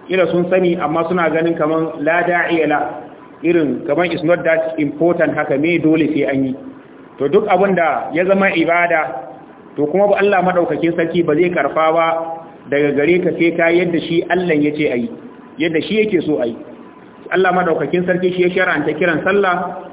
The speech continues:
kaga ya zama wajibi ka bibiya Allah madaukakin sarki yake so a yi, yadda almanzansa Annabi Muhammad sallallahu alaihi wa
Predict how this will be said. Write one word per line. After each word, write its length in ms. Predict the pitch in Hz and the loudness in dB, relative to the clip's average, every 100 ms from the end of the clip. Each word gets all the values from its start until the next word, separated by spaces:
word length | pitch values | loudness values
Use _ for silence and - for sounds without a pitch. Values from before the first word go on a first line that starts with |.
| - - | -20 -10
kaga 220 | 143 160 165 | -4 -2 0
ya 40 | 170 | 2
zama 220 | 170 175 170 170 170 170 170 - - - - | 2 2 0 -2 -6 -10 -14 -16 -20 -20 -4
wajibi 580 | 151 175 175 165 185 175 - | 0 0 0 0 -2 -4 -6
ka 80 | - | -4
bibiya 720 | 143 151 151 165 185 165 151 165 | 2 2 4 4 4 2 2 0
Allah 280 | 196 190 170 | 0 0 0
madaukakin 640 | 165 170 160 147 147 156 | 0 0 0 -2 -4 -2
sarki 320 | 156 160 165 | -2 0 0
yake 140 | 165 147 | 2 0
so 140 | 160 151 | 0 0
a 80 | 139 | 2
yi, 200 | 185 196 - - - - - | 0 -2 -10 -14 -16 -20 -4
yadda 280 | 170 175 131 | -2 -2 -2
almanzansa 720 | 143 143 143 139 180 180 165 160 | -2 0 -2 0 0 2 2 2
Annabi 220 | 143 160 | -2 0
Muhammad 500 | 156 - 165 180 160 - - - - - | -2 -2 0 0 0 -2 -10 -14 -18 -4
sallallahu 500 | 147 147 147 165 165 151 | 0 0 2 2 2 2
alaihi 320 | 139 156 160 | 0 0 0
wa 160 | 151 | 0